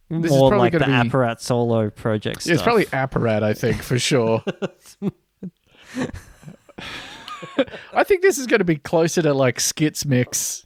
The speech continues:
Speaker 2: <laughs>
Speaker 1: volume thirty-five, which, and I'm sure I've mentioned this on the, the podcast before,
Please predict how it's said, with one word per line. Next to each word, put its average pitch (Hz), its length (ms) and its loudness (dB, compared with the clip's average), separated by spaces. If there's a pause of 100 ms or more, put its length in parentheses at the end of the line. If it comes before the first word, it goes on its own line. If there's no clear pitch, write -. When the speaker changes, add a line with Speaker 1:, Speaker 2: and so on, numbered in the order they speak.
(120)
Speaker 2:
<laughs> 175 140 0
Speaker 1:
volume 135 560 4
thirty-five, 123 1080 0 (580)
which, 220 240 2
and 254 120 4
I'm 262 140 4
sure 330 220 2
I've 269 160 4
mentioned 196 280 0
this 160 180 0
on 139 160 2
the, 123 220 4
the - 100 -8
podcast 123 500 -2
before, 123 400 0